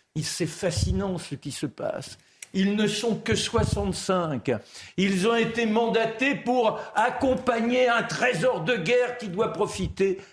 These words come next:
à l'empereur Maximilien, qui est soutenu par le, par la France et Napoléon trois. Ils sont là dans des conditions extrêmement pénibles avec leurs mules,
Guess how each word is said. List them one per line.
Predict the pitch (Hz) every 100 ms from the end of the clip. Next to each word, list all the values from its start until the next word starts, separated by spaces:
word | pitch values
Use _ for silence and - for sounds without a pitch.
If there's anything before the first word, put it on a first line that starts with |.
| _
à | 147
l'empereur | 156 151 - - 165 160 -
Maximilien, | 151 151 - - 151 127 147 175 - _ _
qui | 220
est | 185
soutenu | - 147 - 147 156
par | 156 131 113
le, | 120 110 _ _ _
par | - 123
la | 113
France | - - 135 143 - _
et | 143 147 - - -
Napoléon | 127 123 - 120 123 101 -
trois. | - - _ _ _ _ -
Ils | 180 160
sont | -
là | 202 196
dans | - 156
des | 151
conditions | 156 170 151 170 - 160
extrêmement | 156 - - 160 160 151
pénibles | - 196 185 196 156
avec | 156 165 160 156
leurs | 175 160
mules, | 175 214 190